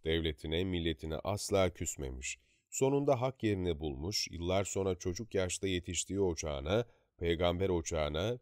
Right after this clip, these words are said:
Türk Silahlı Kuvvetlerine dönmüş. Şimdi de uzayda. Vatanına, milletine bir nebze yardımı olacaksa buna seferber olmuş durumda. Vatan sevdasıyla, üstün yetenekleri ve yüksek donanımlı,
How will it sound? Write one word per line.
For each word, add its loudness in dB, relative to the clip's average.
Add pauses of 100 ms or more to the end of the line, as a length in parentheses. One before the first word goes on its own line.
Türk -8
Silahlı -4
Kuvvetlerine 2
dönmüş. -6 (260)
Şimdi 0
de 6
uzayda. -2 (140)
Vatanına, 4
milletine 0
bir 0
nebze 0
yardımı 2
olacaksa 0
buna 0
seferber 0
olmuş 2
durumda. -6 (380)
Vatan 2
sevdasıyla, 2
üstün -6
yetenekleri 0
ve 2
yüksek -2
donanımlı, -2